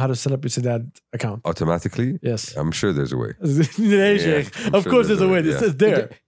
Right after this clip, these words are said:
Speaker 3: do you have a bank account?
Speaker 2: Yes.
Speaker 3: You're halfway there.
Speaker 2: <laughs> Okay.
Speaker 1: <laughs>
Speaker 2: We're in progress. We're making steps here.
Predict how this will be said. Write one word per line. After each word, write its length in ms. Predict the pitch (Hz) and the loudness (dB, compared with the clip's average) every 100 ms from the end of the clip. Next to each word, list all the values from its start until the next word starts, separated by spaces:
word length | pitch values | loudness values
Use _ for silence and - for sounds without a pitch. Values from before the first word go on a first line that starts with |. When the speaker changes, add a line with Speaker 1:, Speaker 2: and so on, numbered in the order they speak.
| 151 | -2
Speaker 3:
do 40 | 165 | 2
you 60 | 165 | 4
have 80 | 165 143 | 4 4
a 20 | |
bank 120 | 151 147 | 2 2
account? 280 | - 107 101 - _ _ - 80 | -2 -6 -6 -10 _ _ -2 -2
Speaker 2:
Yes. 120 | 73 - - | 0 -6 -2
Speaker 3:
You're 160 | 156 143 | 0 4
halfway 260 | 214 - 190 180 | 2 2 0 2
there. 140 | 160 85 | 0 0
Speaker 2:
<laughs> 680 | - 151 180 160 160 180 - | 0 0 2 2 2 2 0
Okay. 220 | - 110 - 214 - | 0 0 0 -2 -2
Speaker 1:
<laughs> 300 | 214 - 208 | -4 -4 0
Speaker 2:
We're 140 | 123 117 | 0 0
in 60 | - 160 | 2 4
progress. 340 | 151 92 76 117 | 4 0 -2 -2
We're 160 | 104 117 | 0 0
making 140 | 117 110 | 0 0
steps 180 | 123 - 73 | 0 0 -4
here. 120 | 69 | -6